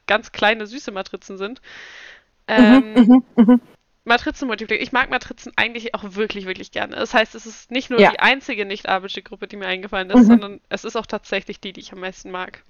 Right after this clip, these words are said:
Speaker 2: Das ist schön. Das freut mich sehr.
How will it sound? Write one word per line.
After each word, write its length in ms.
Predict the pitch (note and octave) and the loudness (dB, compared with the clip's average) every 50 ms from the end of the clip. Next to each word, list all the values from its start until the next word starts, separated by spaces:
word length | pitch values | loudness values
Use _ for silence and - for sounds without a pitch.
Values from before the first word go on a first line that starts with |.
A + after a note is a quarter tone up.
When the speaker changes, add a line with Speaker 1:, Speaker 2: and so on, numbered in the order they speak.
| _ _ _ _ _ _ _ _ _ _ _ _ _ - | _ _ _ _ _ _ _ _ _ _ _ _ _ 4
Speaker 2:
Das 180 | F#4 F#4 E4+ | 4 6 6
ist 180 | F4+ D4+ - - | 4 0 -2 -4
schön. 480 | - - - - G#3 F3 D#3+ D#3 D#3+ | -8 -2 4 6 6 6 6 2 0
Das 220 | F3 B3 C4 - - | 2 0 0 0 0
freut 300 | - A3 G3+ G#3 - - | 2 4 4 4 4 0
mich 180 | F#3+ - - - | -8 -8 -6 0
sehr. 320 | - E3 D3+ D3 D3+ - | 2 4 4 4 2 -2